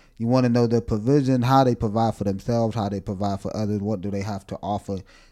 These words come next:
um, to provide for other people, including you. You wanna know their passions. What do they like? What are they passionate about? What gets them out of bed in the morning? What keeps them up late at night?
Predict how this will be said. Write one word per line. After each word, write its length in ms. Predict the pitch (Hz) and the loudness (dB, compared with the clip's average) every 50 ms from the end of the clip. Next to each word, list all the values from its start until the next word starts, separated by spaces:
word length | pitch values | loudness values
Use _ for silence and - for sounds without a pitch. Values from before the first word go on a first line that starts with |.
| _ _ - | _ _ -4
um, 340 | 104 98 95 92 87 90 - | -4 -2 -2 -4 -4 -8 -6
to 120 | - 123 113 | -4 -4 -4
provide 500 | - 107 95 95 101 104 104 101 98 85 | -2 -4 -4 -2 0 0 0 -2 -2 -6
for 420 | - - 104 101 95 95 92 - | -8 -8 -6 -4 -4 -4 -4 -4
other 180 | - 107 104 101 | -4 -4 -6 -6
people, 560 | - - 107 98 - 95 90 90 87 - - _ - | -6 -6 -8 -6 -6 -6 -6 -6 -6 -8 -12 _ -10
including 460 | 104 107 - - 120 117 107 104 104 | -8 -8 -4 -4 -2 0 0 0 0
you. 260 | 104 104 95 82 76 - _ _ _ _ _ _ _ | 0 0 -2 -4 -6 -10 _ _ _ _ _ _ _
You 140 | - 117 113 | -4 -2 0
wanna 240 | 120 131 131 127 120 | 2 2 4 4 4
know 200 | 117 123 117 113 | 4 4 2 2
their 220 | 104 107 107 101 | 2 0 -2 -2
passions. 680 | 98 - - 139 139 143 143 - - 92 92 98 110 113 | 0 0 2 4 4 4 2 0 0 -2 -2 -2 -2 -4
What 400 | 95 85 95 127 160 165 - - | -6 -2 0 2 2 2 0 -2
do 100 | - 147 | -2 0
they 120 | 151 151 151 | 2 2 2
like? 260 | 151 170 175 120 90 | 2 2 2 0 0
What 200 | 123 101 127 147 | 0 0 2 2
are 40 | 156 | 2
they 120 | 139 123 117 | 2 0 0
passionate 460 | - 135 135 131 - 107 98 92 82 | 0 0 0 0 -2 -4 -6 -6 -6
about? 240 | 82 82 80 76 73 | -6 -8 -8 -6 -2
What 200 | 98 131 147 127 | 0 0 0 0
gets 160 | 131 131 127 | -2 -4 -4
them 200 | - 123 113 107 | -4 -4 -4 -2
out 160 | 113 113 98 | -2 -2 -4
of 100 | 92 85 | -4 -6
bed 300 | 98 104 101 90 85 82 - _ _ _ _ _ - | -4 -4 -4 -4 -6 -8 -12 _ _ _ _ _ -2
in 180 | 123 123 113 | 0 0 0
the 80 | 104 104 | 0 -2
morning? 560 | 98 98 101 101 101 95 85 73 67 - - - _ _ | -2 -2 -2 -2 -2 -4 -6 -8 -12 -14 -18 -20 _ _
What 340 | - 98 110 131 139 135 - | -8 -2 0 0 0 0 -2
keeps 200 | - - 131 - - | -4 -6 -6 -4 -4
them 200 | - 110 107 113 | -4 -2 0 0
up 200 | 113 - - - | -2 -2 -4 -6
late 200 | 90 98 104 98 | -6 -4 -4 -4
at 120 | 87 87 | -4 -4
night? 220 | 98 95 90 - | -4 -6 -6 -8